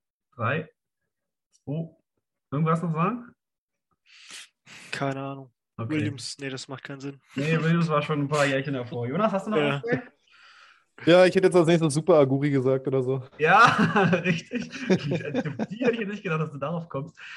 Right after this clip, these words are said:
Speaker 1: Ansonsten Jaguar, Toyota, Midland, Spyker, B M W Sauber, H R T, Lotus und Manor.
Speaker 2: Oh, da waren noch viele dabei, die man
Speaker 1: Noch ein paar, ne?
Speaker 2: hätte wissen können.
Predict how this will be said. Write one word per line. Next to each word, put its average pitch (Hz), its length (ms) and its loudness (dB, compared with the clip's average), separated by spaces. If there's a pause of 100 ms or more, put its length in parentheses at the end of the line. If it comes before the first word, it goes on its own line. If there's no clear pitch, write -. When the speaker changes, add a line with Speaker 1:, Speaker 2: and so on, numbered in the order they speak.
(200)
Speaker 1:
Ansonsten 196 520 0
Jaguar, 190 800 4
Toyota, 175 800 0 (140)
Midland, 170 680 -2
Spyker, 151 840 -4 (140)
B 143 160 -8
M 147 100 -8
W 135 160 -6
Sauber, 127 640 -6 (560)
H 147 160 2
R 143 160 2
T, 143 320 -4
Lotus 143 800 -6
und 123 180 -6
Manor. 127 720 0 (460)
Speaker 2:
Oh, - 60 -8 (1080)
da - 80 -20 (460)
waren 143 140 -16
noch 143 100 -20
viele 175 320 -12
dabei, 165 300 -10
die 165 80 -14
man 165 180 -18
Speaker 1:
Noch 147 140 -10
ein 147 80 -12
paar, 110 200 -6
ne? 135 300 -8
Speaker 2:
hätte 160 320 -8
wissen 139 240 -8
können. 127 260 -18